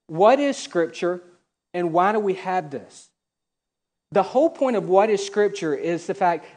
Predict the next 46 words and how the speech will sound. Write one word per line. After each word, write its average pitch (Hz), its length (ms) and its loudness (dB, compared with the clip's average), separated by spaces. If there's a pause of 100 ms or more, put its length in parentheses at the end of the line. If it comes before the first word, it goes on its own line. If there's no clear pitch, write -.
that - 460 0
Paul, 220 540 4
while 185 200 4
he 220 120 -4
was 196 160 0
writing 208 300 2
this, 254 220 2
he 220 80 -4
was 196 120 -2
most 202 280 2
likely 214 340 2
looking 202 480 0
towards 202 480 2
the 165 160 0
Old 185 220 0
Testament. 208 520 -2 (200)
He 208 80 -4
was 190 160 0
writing 185 400 4
about 180 240 2
the - 60 -4
Old 190 240 0
Testament, 202 460 -2 (180)
that 180 160 2
from 160 200 -2
Genesis 202 600 -2
to 180 100 -4
Malachi 170 420 0
and 202 240 2
all 185 240 4
of 180 80 -2
the 175 80 -2
books 180 320 -4
in 180 80 -4
between, 190 420 -4 (140)
they 165 240 0
were 220 160 4
God's 180 400 -2
Word. 185 340 0 (160)
But 196 120 2
it's 196 120 0
also 262 360 2
an 214 100 -2
understanding 196 720 -2
principle 202 480 -4
here 156 340 -4